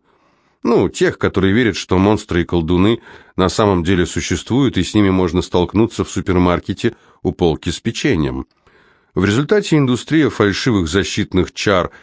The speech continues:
и охранных амулетов процветала, лишний раз доказывая, что умные парни избавляли людей от лишних денег задолго до того, как первая ведьма подружилась с первой чёрной кошкой.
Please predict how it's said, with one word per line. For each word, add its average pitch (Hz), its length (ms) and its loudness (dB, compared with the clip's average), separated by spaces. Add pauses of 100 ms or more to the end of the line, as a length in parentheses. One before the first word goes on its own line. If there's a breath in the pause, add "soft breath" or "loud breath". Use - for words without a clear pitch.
(180 loud breath)
и 92 60 0
охранных 90 640 0
амулетов 120 580 0 (300)
процветала, 113 840 -2 (480)
лишний 104 400 2
раз 85 220 0
доказывая, 98 580 2
что 87 240 -2
умные 87 460 2
парни 117 480 0 (280 loud breath)
избавляли 92 640 2
людей 82 460 0
от 80 140 -4
лишних 85 420 -2
денег 98 360 0
задолго 87 540 0
до 73 140 -4
того, 80 380 0 (320 loud breath)
как - 240 -2
первая 82 400 2
ведьма 95 340 2
подружилась 85 720 0
с - 120 -12
первой 85 320 0
чёрной 92 400 0
кошкой. 71 540 -4